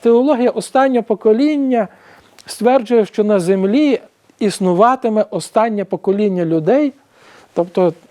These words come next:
Книга Об'явлення говорить про сто сорок чотири тисячі, особливо живими, якими будуть зустрічати Христа, що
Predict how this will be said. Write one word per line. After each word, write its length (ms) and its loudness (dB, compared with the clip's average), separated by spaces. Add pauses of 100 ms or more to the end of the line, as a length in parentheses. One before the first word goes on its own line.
(140)
Книга 240 2
Об'явлення 640 0
говорить 480 0
про 260 0
сто 220 -2
сорок 280 -2
чотири 360 -2
тисячі, 540 -2 (420)
особливо 640 2 (220)
живими, 520 2
якими 280 0
будуть 280 -2
зустрічати 600 -2
Христа, 380 -2
що 260 -2